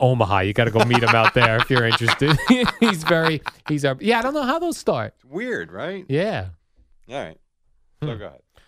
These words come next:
Speaker 1: Well, uh, a new study by Zeusk, Jerry, says that dating profiles featuring Jeeps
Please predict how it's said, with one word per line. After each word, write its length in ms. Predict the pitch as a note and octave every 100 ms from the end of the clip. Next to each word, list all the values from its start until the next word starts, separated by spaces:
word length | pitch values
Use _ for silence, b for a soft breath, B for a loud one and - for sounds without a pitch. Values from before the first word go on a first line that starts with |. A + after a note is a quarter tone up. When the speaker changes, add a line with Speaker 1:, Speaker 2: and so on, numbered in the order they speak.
| b -
Speaker 1:
Well, 320 | D3+ D#3+ F3+
uh, 300 | E3 C#3+ C#3+
a 80 | -
new 160 | D#3 B3
study 460 | - - C#3+ G3+
by 180 | B2+ G#2+
Zeusk, 600 | G#2 G2+ G#2+ G#2 - -
Jerry, 480 | G#2+ G#2+ G2 G#2 C3 - _ _ _ _ _
says 320 | - C3+ C#3
that 300 | C3 C3 A2+
dating 400 | A2 F3+ C#4+ A3+
profiles 800 | D3+ C3 A2 - G2 F#2+ G2 - - _ _
featuring 680 | _ - F#3 D#3+ E3+ D#3 C3
Jeeps 640 | G#2+ C#3 D#3+ F#2 - -